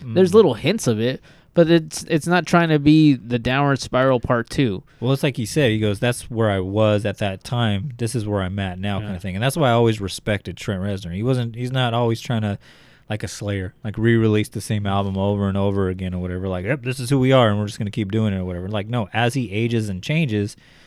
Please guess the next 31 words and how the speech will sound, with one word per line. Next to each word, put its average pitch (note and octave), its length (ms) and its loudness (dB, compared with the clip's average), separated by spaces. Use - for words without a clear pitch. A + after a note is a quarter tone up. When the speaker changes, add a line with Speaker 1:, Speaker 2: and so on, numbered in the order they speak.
Speaker 2:
you A2 80 -6
know, G#2+ 100 -2
the G2+ 100 -4
music A#2+ 380 2
changes. F2+ 320 -8
So C#3+ 180 4
much C3+ 260 0
so A2+ 200 0
now B2+ 320 0
where, G#2 320 -2
like, G#2 280 -4
he's A#2+ 200 -2
a F#2+ 80 -2
father G#2+ 440 0
of F#2 120 -2
five, F#2 680 -2
you F#2 160 -4
know, F2 240 -2
he's G2+ 140 -2
a F#2 80 -2
husband F#2+ 560 0
and F#2 100 -4
a F2 40 -8
father F#2+ 400 -2
first G#2+ 380 -2
kinda F2+ 200 -8
thing, F#2 320 -6
and, F#2 260 -8
like, F#2+ 200 -6
he's G2+ 180 -4
doing G2 320 -2